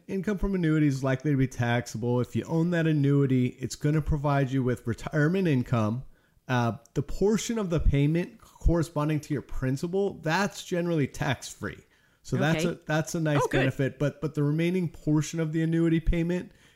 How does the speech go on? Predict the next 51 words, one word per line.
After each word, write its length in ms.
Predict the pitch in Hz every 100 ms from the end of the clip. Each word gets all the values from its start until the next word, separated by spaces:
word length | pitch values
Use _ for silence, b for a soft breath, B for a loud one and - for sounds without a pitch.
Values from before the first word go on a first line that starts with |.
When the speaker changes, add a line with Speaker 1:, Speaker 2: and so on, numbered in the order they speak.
| _
Speaker 1:
is 240 | 156 139 -
subject 400 | 147 117 120 -
to 80 | 120
taxation. 680 | - 110 - 104 85 78 82
So 220 | 101 101
any 160 | 113
growth 600 | 101 117 113 107 104 -
or, 240 | 95 92 -
or 120 | 98 92
stuff 300 | - 95 -
like 220 | - -
that. 300 | 80 - - _ _
Speaker 2:
Okay, 360 | 190 175 170 -
and 140 | 170
I 80 | 185
know, 180 | 190 214
boy, 280 | 180 220 170
if 200 | 185 175
Bruce 320 | 277 381 -
was 140 | 254
here, 240 | - 311 269
he'd 200 | 269 294
still 200 | - 302
be 100 | 285
talking 380 | 302 381 277 240
about 200 | 214 196
annuities. 520 | 185 175 156 151 147
He 140 | 262
is 140 | 233 180
such 220 | 254 269
an 100 | 262
expert 440 | - 440 - 226 185
in 120 | 185
this 160 | 170 -
area. 500 | 240 339 196 160 196 B B B
And 100 | -
so 160 | - 233
if 140 | 208
you 140 | 214 311
wanna 160 | 240
get 180 | 202 208
on 120 | 208
the 60 | 180
schedule 480 | - 220 220 208 170
and 80 | 160
talk 280 | 214 240
to 260 | 226 175 165
Bruce 400 | 165 190 190 -
Weinstein 560 | 175 185 180 - 185 202
of 140 | 180
Premi-, 400 | 190 175 170